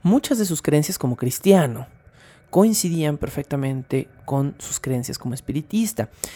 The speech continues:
y él utilizó esta vinculación para convencer a la familia Binum de que había algo cristiano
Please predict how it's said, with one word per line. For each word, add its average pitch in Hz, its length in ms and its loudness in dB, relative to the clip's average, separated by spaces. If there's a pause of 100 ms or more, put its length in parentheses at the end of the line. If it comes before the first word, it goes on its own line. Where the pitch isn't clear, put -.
(180)
y 196 200 4
él 233 140 2
utilizó 180 800 2
esta 165 260 0
vinculación 165 840 2 (300)
para 143 180 -2
convencer 156 600 4
a 254 40 6
la 185 100 6
familia 156 340 0
Binum 151 480 4 (480)
de 165 420 2
que 151 400 0
había 156 360 2
algo 233 440 0
cristiano 185 800 2